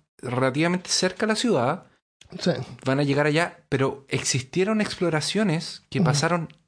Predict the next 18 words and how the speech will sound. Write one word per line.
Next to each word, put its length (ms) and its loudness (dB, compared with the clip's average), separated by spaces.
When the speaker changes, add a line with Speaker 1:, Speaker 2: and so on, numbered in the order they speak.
Speaker 1:
semanas 1080 0
Speaker 2:
Sí. 160 -2
Speaker 1:
en 120 2
esas 180 0
condiciones. 720 -2
Speaker 2:
Yep. 100 -2
Quizás 160 -4
Speaker 1:
Entonces, 100 -2
Speaker 2:
cuántos 240 2
murieron. 180 4
Speaker 1:
imagínate, 340 4
por 100 2
ejemplo, 600 0
cuántos 360 2
murieron 420 2
de 80 2
los 220 0
de, 880 2